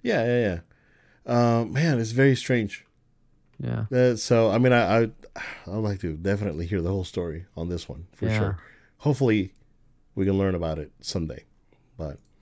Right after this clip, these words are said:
Speaker 1: Joe, um, what, what have I been saying since the first trailer?
Speaker 2: <laughs>
Speaker 1: Did I say two billion dollars?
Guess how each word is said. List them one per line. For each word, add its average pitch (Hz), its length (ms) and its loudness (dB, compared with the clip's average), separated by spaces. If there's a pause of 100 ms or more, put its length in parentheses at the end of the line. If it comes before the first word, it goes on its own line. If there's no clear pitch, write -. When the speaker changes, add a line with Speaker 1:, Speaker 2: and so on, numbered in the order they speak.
(1300)
Speaker 1:
Joe, 160 380 6 (1200)
um, 120 540 4 (1400)
what, 135 340 6
what 123 140 4
have 139 120 6
I 135 120 6
been 123 180 2
saying 113 460 2
since 107 320 0
the 107 80 2
first 110 420 4
trailer? 95 480 4
Speaker 2:
<laughs> - 1600 -20
Speaker 1:
Did 123 80 0 (1160)
I 92 100 -2
say 113 200 2 (120)
two 151 240 6
billion 151 480 6
dollars? 147 600 2